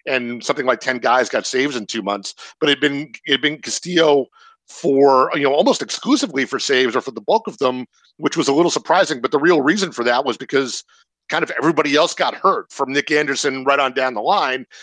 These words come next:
They lost so many, uh, you know, people who could have factored into that saves mix that it ended up being Castillo by default.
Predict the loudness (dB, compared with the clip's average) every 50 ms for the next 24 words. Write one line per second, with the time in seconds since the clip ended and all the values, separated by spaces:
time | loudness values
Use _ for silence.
0 | -16 _ -2 0 2 4 4 4 2 0 -2 -6 -2 0 0 2 2 2 2 2
1 | 0 0 -2 -2 -6 _ _ _ _ _ -6 -4 -2 -2 -2 0 0 2 2 0
2 | 0 -4 -12 _ -18 -18 -18 _ _ -20 -20 -20 -14 -12 -10 -6 -4 -2 -2 -2
3 | -2 -2 -2 -2 0 0 -2 -2 -2 -2 -2 -4 -6 -4 -2 0 0 0 0 -2
4 | -2 -2 0 -2 -2 -2 -2 -2 -2 -2 -4 -4 -4 -6 -6 _ _ -20 -20 _
5 | -8 -2 0 0 0 2 2 0 0 0 -2 -4 -4 -6 -8 -8 -6 -2 0 0
6 | 2 2 2 0 0 0 0 2 2 2 2 -2